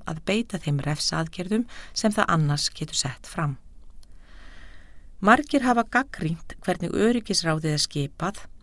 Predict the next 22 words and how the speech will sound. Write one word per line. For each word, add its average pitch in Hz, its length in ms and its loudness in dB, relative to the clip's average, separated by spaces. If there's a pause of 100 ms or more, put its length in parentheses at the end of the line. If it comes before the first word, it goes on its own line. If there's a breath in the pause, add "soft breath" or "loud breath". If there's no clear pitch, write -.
(280)
það 151 240 0
er 170 240 -2
að 143 200 -4
fimm 214 320 8
ríki 196 480 -2 (240 loud breath)
eigi 170 280 6
þar - 200 -4
fast - 360 0
sæti 156 600 -2 (440 loud breath)
og 185 160 0
hafi 196 200 4
neitunarvald. 143 800 0 (840)
Slík 262 480 2
skipan 202 540 2 (100)
endurspeglar 160 880 -2
úrelta 220 560 0
mynd 156 460 0 (260 loud breath)
þar 165 160 0
sem 156 160 2
sigurvegarar 220 960 4 (220 loud breath)
seinni 190 500 2
heimsstyrjaldarinnar 160 1080 0